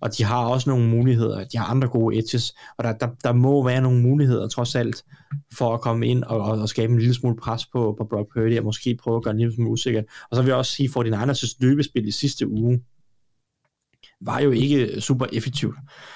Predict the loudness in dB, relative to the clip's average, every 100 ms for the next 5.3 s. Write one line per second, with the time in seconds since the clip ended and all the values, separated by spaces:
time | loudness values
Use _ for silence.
0 | -8 -8 -8 -6 -2 -2 -4 -8 -16 _
1 | _ _ _ -8 -2 0 2 2 4 2
2 | 4 0 2 0 0 -2 -2 -2 -2 -2
3 | 0 0 0 -2 0 2 2 0 -2 0
4 | -2 0 0 0 0 2 2 2 0 2
5 | 0 0